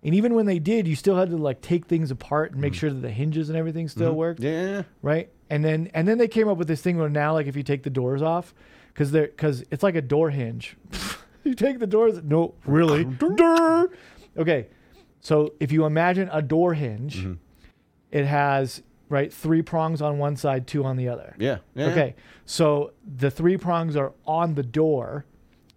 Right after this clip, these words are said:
Speaker 1: and then
Speaker 2: Okay.
Speaker 1: the two prongs are on the, so then they, they made these little kits for side view mirrors that just had a pole that would go through it.
Speaker 2: Nice.
Speaker 1: So then you just, like, set the mirrors.
Speaker 2: Nice.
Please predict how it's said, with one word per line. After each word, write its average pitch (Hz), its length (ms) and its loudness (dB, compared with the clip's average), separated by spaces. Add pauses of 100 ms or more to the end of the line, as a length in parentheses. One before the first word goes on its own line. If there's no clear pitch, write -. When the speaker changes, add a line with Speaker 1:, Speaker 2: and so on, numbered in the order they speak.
Speaker 1:
and 143 180 0
then 147 60 2
Speaker 2:
Okay. 139 80 2
Speaker 1:
the 139 60 2
two 170 200 0
prongs 147 380 -2
are 139 100 0
on 135 120 -2
the, 127 220 -8
so 160 200 0
then 165 180 0
they, 165 220 2
they 156 240 0
made 156 340 0
these 151 180 0
little 151 160 2
kits 170 320 -4
for 135 460 0
side 143 340 -2
view 147 140 0
mirrors 139 480 -2 (540)
that 147 180 0
just 147 240 -2
had 139 380 -4 (640)
a 123 40 -4
pole 131 320 -2
that 135 100 -6
would 123 100 -6
go 123 80 -2
through 120 180 -8
it. - 180 -14 (200)
Speaker 2:
Nice. 67 240 -12
Speaker 1:
So 127 80 -4
then 127 100 2
you 127 80 2
just, 110 140 -6
like, 120 120 -10
set - 260 -14
the - 80 -18
mirrors. - 280 -18
Speaker 2:
Nice. 110 100 -16